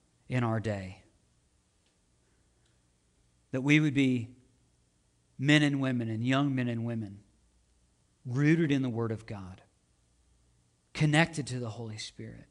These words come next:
living as we're loved by you, Jesus. And Lord, just as we read earlier from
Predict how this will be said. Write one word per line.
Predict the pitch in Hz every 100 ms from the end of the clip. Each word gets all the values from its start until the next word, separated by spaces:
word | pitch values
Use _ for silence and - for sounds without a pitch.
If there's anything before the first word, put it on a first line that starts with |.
| _ _ _ _ _ _ _ _ _ _ _ _ _ _ _ -
living | 143 165 147 135 131
as | 123 113
we're | 117 135
loved | 117 127 123 117 110 -
by | 110
you, | 107 107 110
Jesus. | 101 110 104 - - - _ _ _ _ _ _ _ _ _ _ _ _ _ _ _ _ _ _ _ _ _ _ _ _ _ _ _ -
And | 139
Lord, | 143 127
just | 156 165
as | 143
we | 131 139 131 131 -
read | 139 139 131
earlier | 143 139 135 123 117
from | - 156